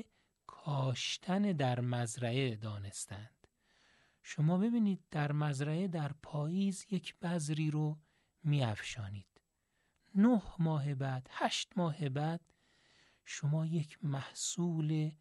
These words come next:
بسیار گرانبهایی رو از زمین بر می‌دارید.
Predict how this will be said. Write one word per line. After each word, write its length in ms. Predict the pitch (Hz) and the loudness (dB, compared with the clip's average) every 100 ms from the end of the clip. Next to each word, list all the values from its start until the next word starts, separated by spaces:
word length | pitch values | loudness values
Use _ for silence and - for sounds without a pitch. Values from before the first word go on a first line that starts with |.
| _ _ _ 185 | _ _ _ -2
بسیار 720 | 156 - - 156 175 190 175 | 0 0 0 2 2 2 0
گرانبهایی 920 | 135 139 131 127 123 123 - 175 151 | -2 -2 0 0 -2 -4 -4 -2 0
رو 80 | 143 | 0
از 240 | 127 113 | -2 -4
زمین 380 | 117 113 123 120 | -4 -2 -2 -2
بر 260 | 117 113 104 | -2 -4 -4
می‌دارید. 600 | 98 95 98 113 _ | -8 -10 -14 -18 _